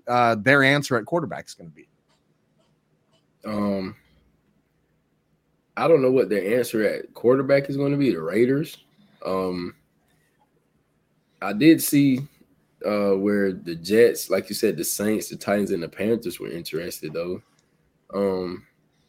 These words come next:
Speaker 2: I don't know. Like, I don't, I don't think he's, like, the bottom of the barrel, <clears throat> but I won't say he's elite either. I'll put him, like,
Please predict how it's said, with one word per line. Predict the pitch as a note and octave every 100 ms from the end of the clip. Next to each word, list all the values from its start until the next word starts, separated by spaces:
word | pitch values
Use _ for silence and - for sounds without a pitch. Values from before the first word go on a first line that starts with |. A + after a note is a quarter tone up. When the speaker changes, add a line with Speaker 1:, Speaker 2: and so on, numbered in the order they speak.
| _ _ _ _ _ _ - - _ _ - - _ _ -
Speaker 2:
I | -
don't | G3 D3
know. | D3+ E3 E2 - _
Like, | F#2+ F#2+ E2+ - _ _ _ _ _ _ -
I | F3
don't, | E3+ - _ _ _ _ _ -
I |
don't | F#3 D#3+
think | D#3 D3+
he's, | D#3+ D3
like, | C3 A#2 -
the | E2+
bottom | D#2+ F#2 A2+ A#2+ A2+
of | G2+ G2+
the |
barrel, | E2+ F2 G2 A#2 B2+ E3 - _ _ _
<clears throat> | _ _ _
but | F3 - C#3 G#2 - _ G2 A#2+
I | A#2
won't | A#2+ B2+ -
say | - A#2
he's | A#2+ A#2+ A#2 G2+ -
elite | F#2+ F#2 F#2 A#2+ A2+ -
either. | G2 G#2+ F2 C#2+ C#2 _ _ _ _ _ -
I'll | A#2 A#2
put | - B2
him, | A#2
like, | A2+ G#2+ F2+ D2+